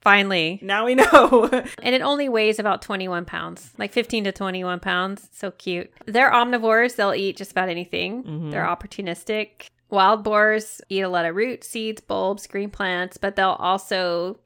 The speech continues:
Speaker 1: eat any kind of invertebrates or carrion, and even small animals if they find them. Domestic pigs and hogs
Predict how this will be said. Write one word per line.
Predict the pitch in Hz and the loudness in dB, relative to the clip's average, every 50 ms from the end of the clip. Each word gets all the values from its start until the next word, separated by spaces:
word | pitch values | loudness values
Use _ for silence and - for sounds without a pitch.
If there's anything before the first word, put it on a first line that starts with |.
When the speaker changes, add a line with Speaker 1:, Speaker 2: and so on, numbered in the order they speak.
| _ | _
Speaker 1:
eat | - - 190 180 - | -10 -6 -6 -6 -4
any | 175 180 185 | -6 -6 -6
kind | 180 - 185 175 | -4 -4 -4 -4
of | 165 170 | -4 -4
invertebrates | 160 165 175 - 220 233 240 247 233 233 226 226 214 - - - - - - _ - | -6 -6 -2 0 0 0 0 0 2 2 2 2 0 -4 -10 -20 -20 -20 -20 _ -8
or | - 180 170 156 156 160 160 | -4 -2 -2 0 -2 -2 -6
carrion, | - - 208 196 196 214 220 220 214 208 202 208 214 226 226 226 _ - 156 - | -4 -2 0 0 2 2 0 0 0 0 -2 -2 -4 -6 -10 -12 _ -20 -18 -6
and | - 185 185 180 180 - | -2 0 0 0 0 -2
even | 202 202 196 190 | -4 -6 -6 -6
small | 196 - - 190 175 175 - - | -8 -10 -8 -6 -6 -4 -6 -6
animals | - 208 208 208 220 220 214 214 226 220 226 | -6 -4 -4 -4 -4 -4 -4 -4 -4 -4 -4
if | 208 214 | -8 -6
they | - 208 208 | -6 -8 -6
find | - 214 202 202 208 208 202 | -4 -2 -2 -2 -2 -4 -4
them. | 202 208 214 208 202 | -4 -4 -4 -4 -6
Domestic | - 208 220 247 339 - - - 320 - _ | -4 0 2 2 2 2 0 -6 -8 -4 _
pigs | - 226 220 214 214 214 - | 0 2 2 0 0 -2 -6
and | 214 214 | -6 -4
hogs | 208 202 185 190 190 190 196 202 - - - | -2 0 2 2 2 0 -2 -4 -8 -14 -20